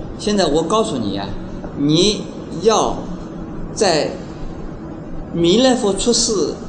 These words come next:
以前呢，要把娑婆世界的所有的恶道里的众生呢，统统度出来。”那么地藏菩萨说：“好，我啊，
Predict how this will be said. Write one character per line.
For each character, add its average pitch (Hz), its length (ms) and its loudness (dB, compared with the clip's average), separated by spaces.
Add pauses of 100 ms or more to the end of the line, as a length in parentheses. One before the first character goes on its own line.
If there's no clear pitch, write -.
(100)
以 139 160 0
前 113 400 -2
呢， 143 160 0 (480)
要 175 200 4
把 170 320 2
娑 240 360 2
婆 220 200 4
世 208 220 0
界 202 220 6
的 123 160 2 (420)
所 214 500 4
有 135 240 2
的 156 280 2 (680)
恶 226 120 6
道 233 180 4
里 160 240 4
的 139 100 4
众 143 160 2
生 127 200 -2
呢， 110 140 -2 (380)
统 170 160 -4
统 208 220 0
度 190 140 0
出 - 160 -4
来。” 85 80 -4 (2500)
那 156 100 2
么 160 200 4 (280)
地 202 140 -4
藏 185 160 4
菩 175 80 -4
萨 147 160 0
说 139 260 0 (220)
：“好， 113 400 0 (340)
我 120 160 4
啊， 123 180 0